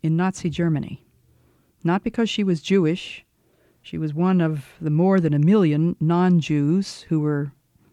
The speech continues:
put into concentration camp. She has the tattooed number on her arm. But Vera has said to me, "Americans complain about everything.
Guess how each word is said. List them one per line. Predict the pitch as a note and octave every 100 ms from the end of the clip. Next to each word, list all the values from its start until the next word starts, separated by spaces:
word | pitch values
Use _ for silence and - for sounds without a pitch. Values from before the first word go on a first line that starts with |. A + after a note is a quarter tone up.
| _ _
put | F3 D#3+
into | D3
concentration | D3+ D#3 D3 D3 D3 D3+ - D3
camp. | C#3+ D3 - - _ _ _ _ _ _ -
She | E3
has | D#3 D#3 C#3+
the | D3 C#3+ C#3 -
tattooed | - E3 - F#3+ E3 D3
number | F3+ E3 D3+ D3+
on | D3
her | D3+
arm. | D#3+ E3 D3 E3+ - _ _ _ _ _ _ _ _ _ _ _ _ _ -
But | E3+
Vera | F#3+ C4 B3
has | F#3+
said | - G3 E3
to | D#3
me, | C#3+ C#3 -
"Americans | - E3 G#3+ G#3+ F3 C#3 C#3 D3 -
complain | - D#3 - F3 E3 C#3+ C#3+ C#3+ D#3
about | D3+ C#3+ C#3
everything. | C#3 C#3+ C3+ - C3